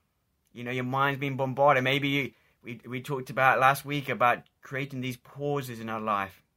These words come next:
And you tried it, and it's been, it's been difficult. Yeah, your mind is so easily gets bombarded. Let's maybe just even now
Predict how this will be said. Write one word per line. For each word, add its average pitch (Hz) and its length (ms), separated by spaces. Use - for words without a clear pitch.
And 117 80
you 127 80
tried 131 520
it, 110 100
and 101 240
it's 113 220
been, 120 400
it's 120 120
been 143 200
difficult. - 400
Yeah, 165 160
your 170 120
mind 175 480
is 131 140
so - 260
easily 151 760
gets 131 140
bombarded. 127 640
Let's - 280
maybe 160 180
just 143 280
even 131 300
now 110 420